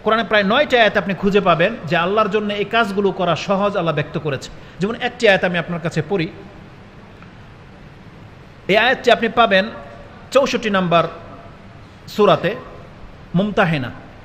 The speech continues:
না, এটা হচ্ছে চৌষট্টি নম্বর সূরা, তাগাবুন। তাগাবুন হচ্ছে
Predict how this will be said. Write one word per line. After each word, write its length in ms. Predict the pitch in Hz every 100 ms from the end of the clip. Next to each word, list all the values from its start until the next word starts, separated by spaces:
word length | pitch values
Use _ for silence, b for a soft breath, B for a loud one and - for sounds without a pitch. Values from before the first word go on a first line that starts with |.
| - 143
না, 220 | 139 120 -
এটা 180 | 165
হচ্ছে 380 | 196 202 - 240 - - - - - - - - - - - - -
চৌষট্টি 320 | 160 - 208
নম্বর 260 | 196 190 165
সূরা, 280 | - 151 110 - - -
তাগাবুন। 440 | 185 220 180 226 - - - - - - - - - - - -
তাগাবুন 340 | 170 208 202
হচ্ছে 540 | 196 190 - 196 196